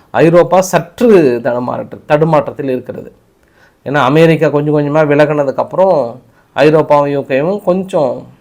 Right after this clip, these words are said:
தூக்கலா தான் இருக்கு லைட்டா. அது எப்போ முடிவுக்கு வரும் அப்படின்றது தெரியல. அஹ், ஜெலன்ஸ்கி வந்து சொல்லிட்டாரு, நாளைக்கு, அஹ், பிரேசில்ல வந்து மிகப்பெரிய ஒரு கூட்டம் நடக்க போகுது, ஐரோப்பாவுடைய கவுன்சிலினுடைய மீட்டிங் நடக்க போகுது, தலைவர் போறாரு,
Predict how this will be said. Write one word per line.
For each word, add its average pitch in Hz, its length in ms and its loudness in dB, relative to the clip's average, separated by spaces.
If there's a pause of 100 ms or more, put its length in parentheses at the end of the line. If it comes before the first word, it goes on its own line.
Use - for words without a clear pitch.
(400)
தூக்கலா 180 340 2
தான் 147 140 2
இருக்கு 127 200 -2
லைட்டா. 139 480 -2
அது 127 540 -2 (240)
எப்போ 147 260 0
முடிவுக்கு 175 520 2
வரும் 143 380 4
அப்படின்றது 123 680 -4
தெரியல. 127 500 -2 (460)
அஹ், 143 220 0
ஜெலன்ஸ்கி 190 540 2
வந்து 175 440 2
சொல்லிட்டாரு, 151 480 0
நாளைக்கு, 139 680 -2 (280)
அஹ், 120 260 -6
பிரேசில்ல 156 480 2
வந்து 135 480 0 (240)
மிகப்பெரிய 156 460 0
ஒரு 151 180 2
கூட்டம் 160 240 0
நடக்க 135 260 -2
போகுது, 123 320 -2
ஐரோப்பாவுடைய 139 680 0
கவுன்சிலினுடைய 139 560 -4
மீட்டிங் 139 280 -6
நடக்க 123 280 -6
போகுது, 123 540 -6
தலைவர் 131 320 0
போறாரு, 123 380 -4